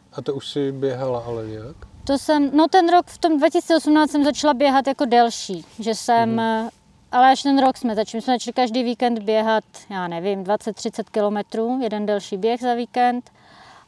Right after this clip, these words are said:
Speaker 2: A pak jsme si na jaře střihli horskou výzvu, to bylo šedesát, pak hostýnskou osmu, no, a tak jsme si říkali, že těch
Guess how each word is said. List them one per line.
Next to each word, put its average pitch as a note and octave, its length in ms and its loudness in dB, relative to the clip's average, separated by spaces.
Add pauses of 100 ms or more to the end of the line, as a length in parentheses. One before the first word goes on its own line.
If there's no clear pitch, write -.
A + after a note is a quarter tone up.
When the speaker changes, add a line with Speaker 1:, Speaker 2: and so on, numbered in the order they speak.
(140)
Speaker 2:
A G3 400 2 (220)
pak G#3 200 -2
jsme G#3+ 200 -4
si A3+ 160 -6
na G#3 120 0
jaře G3+ 300 0
střihli G#3 600 -4
horskou G#3+ 480 -2
výzvu, A3 720 -2 (220)
to G3+ 120 -12
bylo G3 160 -6
šedesát, F#3+ 680 -4
pak F#3 140 -2
hostýnskou G#3+ 640 -4
osmu, G#3+ 320 -6
no, G#3 180 -2
a G3 40 2
tak G3 140 -4
jsme G#3 120 -8
si G#3 120 -8
říkali, G3+ 280 -2
že G3 100 -12
těch G3 200 -6